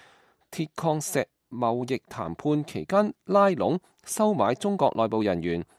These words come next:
為澳大利亞刺探同竊取中國國家機密。針對近期人民幣匯率持續波動，中國人民銀行行長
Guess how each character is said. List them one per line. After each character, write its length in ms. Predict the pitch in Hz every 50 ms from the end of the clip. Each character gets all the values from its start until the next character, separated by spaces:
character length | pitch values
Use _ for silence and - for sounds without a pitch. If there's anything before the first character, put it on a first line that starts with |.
| _ -
為 240 | 104 104 104 104
澳 120 | - 117 113
大 120 | 110 104
利 120 | 98 101 -
亞 200 | - 117 117 113
刺 300 | - - - - 123 120
探 280 | - 127 120 110 113 110
同 300 | - 127 104 69 - - _ _ _ -
竊 180 | - - 135 - -
取 300 | - - - 113 160 - _ _ _
中 240 | - - 208 202 190
國 200 | 175 139 101 - _
國 180 | - 113 98 - -
家 180 | 139 131 123
機 200 | 123 - 123 123
密。 80 | 117 110 90 87 82 - - _ _ _ _ _ _ _ _ _ _ _ _ _ _ _ _ _ _ _ _ _ _ _ _ _ _ - - - - - - - - _ -
針 180 | - 127 135
對 260 | 123 123 110 101 104 101
近 140 | 98 92
期 120 | 92 90 90
人 120 | 85 82 85
民 140 | 80 80
幣 260 | 80 92 92 95 95 92
匯 200 | 85 92 95 95
率 100 | 113 135 - _
持 260 | - - - 87 73
續 120 | - 92
波 200 | - - 143 139
動， 180 | 135 117 107 110
中 140 | 120 160 156
國 80 | 143
人 120 | 123 101 87
民 100 | 90 87 -
銀 160 | 92 92 85
行 200 | 76 85 87 85
行 340 | 87 90 101 82 87 85 82
長 260 | - - - 98 135